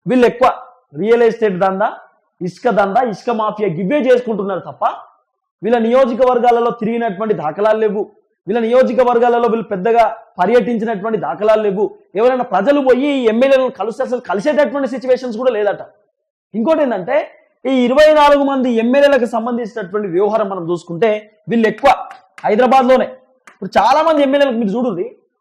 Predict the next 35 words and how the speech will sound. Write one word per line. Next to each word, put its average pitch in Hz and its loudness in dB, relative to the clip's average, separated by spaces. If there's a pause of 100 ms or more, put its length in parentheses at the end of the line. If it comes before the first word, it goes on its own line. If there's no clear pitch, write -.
(100)
ఒక్కసారి 240 0 (120)
ఎమ్మెల్యే 247 2
అయిండు, 226 0 (360)
ఒక 196 -8 (100)
ఎమ్మెల్యే 294 2
అయిన 285 0 (100)
మూడు 285 2
నెలల్లోనే 254 0 (480)
ఈఎంఐయో 247 2 (120)
ఇంకోటో 233 0 (100)
ఇంకోటో 226 -2
లేకపోతే 220 0
అప్పు 214 -8
తీసుకొని 220 -4 (300)
హైదరాబాద్లో 240 2
ఇల్లు 220 -2
కొనుక్కుంటున్నటువంటి 202 -8 (100)
పరిస్థితులు 185 -10
కూడా 220 -4
మనం 190 -10
చూస్తున్నాం. 175 -8 (520)
చాలా 202 -4
మంది 302 -2
ఎమ్మెల్యేలకు 254 0
హైదరాబాద్లో 240 -2
సొంత 202 -10
ఇల్లు 226 -6
ఉంటది, 170 -10 (580)
వాళ్ళు 240 4
వాళ్ళ 262 4
నియోజకవర్గాలు 247 2
ఇడిచిపెట్టుకొని 233 -2
వచ్చి 220 -4
హైదరాబాద్లో 208 0
బతుకుతా 175 -4